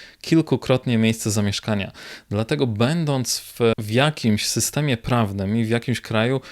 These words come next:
musimy uro-, uregulować sobie kwestie dotyczące stanu cywilnego i części aspektów własności majątku. Dlatego też, y, mowa tutaj o podatkach. Pojęcie domicile, y,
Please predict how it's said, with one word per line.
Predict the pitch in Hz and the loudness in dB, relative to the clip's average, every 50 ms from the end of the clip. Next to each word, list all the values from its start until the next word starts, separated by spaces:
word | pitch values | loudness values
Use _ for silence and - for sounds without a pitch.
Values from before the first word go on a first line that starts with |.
| - _ - | -14 _ -2
musimy | 110 113 - - 151 151 139 | -2 -2 0 -2 -2 -2 0
uro-, | 127 120 123 120 117 113 113 - | 2 2 2 2 0 -2 -6 -4
uregulować | - 123 120 123 139 131 127 120 117 123 123 127 120 - | 0 0 2 2 2 2 2 4 4 4 4 2 0 0
sobie | - - 110 113 107 | -2 -2 -2 -2 -2
kwestie | - - - 113 - - 135 | -2 -4 -4 -4 -2 -2 -2
dotyczące | 120 113 107 - - - - 117 113 - - | -2 -2 -6 -10 -8 -4 -2 -2 -2 -2 -4
stanu | - - - 135 131 127 120 | -6 -4 -4 -4 -4 -4 -4
cywilnego | - - 117 107 104 101 101 107 117 123 123 117 | -2 -2 0 0 2 2 2 2 2 2 2 2
i | 113 | 2
części | 110 - 123 120 - - - | 2 0 -2 -2 -2 0 -2
aspektów | 117 113 - - 117 110 - - 123 - - - - - - - - - - | -2 -2 0 -2 -2 -2 0 -4 -6 -6 -6 -16 -20 -20 -20 -20 -18 -10 -4
własności | 107 104 110 120 117 - - 113 107 101 - - - 117 | 0 4 4 4 4 4 2 2 2 0 0 0 2 2
majątku. | 113 110 110 110 113 113 110 101 - - - 101 92 | 4 4 6 6 6 6 4 2 0 -6 -10 -10 -8
Dlatego | 101 101 98 98 - 110 104 110 | -4 -4 -4 -4 -4 -4 -4 -4
też, | - - 104 101 - - - | -2 -2 -2 -2 -2 -4 -2
y, | 107 104 101 | -2 -2 -2
mowa | - 113 104 101 98 101 | -2 -2 -2 0 0 -2
tutaj | 98 - 98 - 98 98 | -2 -2 -2 -2 0 0
o | 98 | 0
podatkach. | - 113 104 101 98 98 - - 98 - - _ - - - - - - - - - _ - | 0 0 0 0 0 -2 -6 -12 -14 -14 -16 _ -20 -20 -18 -18 -16 -16 -16 -16 -12 _ 0
Pojęcie | - 143 175 202 - - 185 | 2 2 2 2 2 0 0
domicile, | 156 131 147 151 165 156 135 - - - 95 98 101 107 135 | 2 2 4 4 4 4 2 2 0 -2 0 0 0 0 0
y, | 156 | -2